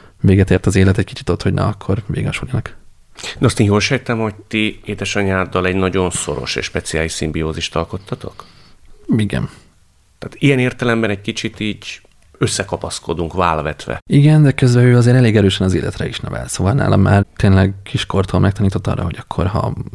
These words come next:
Speaker 1: valahol vagyunk, akkor tudjak rendelni saját magamnak, tudjam a pénzt kezelni. Tizenhét évesen meg kellett szereznem a jogsimat, a nyelvvizsgát letenni, a felsőfokú nyelvvizsgát utána.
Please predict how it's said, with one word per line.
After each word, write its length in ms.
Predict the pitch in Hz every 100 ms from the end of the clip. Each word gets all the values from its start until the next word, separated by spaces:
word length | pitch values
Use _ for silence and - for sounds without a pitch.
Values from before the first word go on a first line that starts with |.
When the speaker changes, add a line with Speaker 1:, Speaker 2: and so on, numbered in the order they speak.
| -
Speaker 1:
valahol 380 | - 104 98 95
vagyunk, 340 | 92 92 92 -
akkor 200 | - -
tudjak 260 | 98 95
rendelni 300 | - 92 -
saját 280 | - - -
magamnak, 520 | 123 117 110 107 107
tudjam 320 | - 98 104
a 40 | 95
pénzt 300 | - 135 -
kezelni. 680 | 120 110 110 107 107 107 104 _
Tizenhét 440 | - 101 95 98 101
évesen 520 | 92 92 - 95 95
meg 220 | 95 95
kellett 240 | - 90
szereznem 380 | - - 95 -
a 40 | -
jogsimat, 840 | 113 - 107 101 98 98 98 - - -
a 100 | -
nyelvvizsgát 580 | 104 107 107 - 98 95
letenni, 560 | 95 - 95 92 95
a 80 | -
felsőfokú 600 | - 107 - 104 98 -
nyelvvizsgát 560 | 98 98 98 - 104 -
utána. 460 | - 98 101 101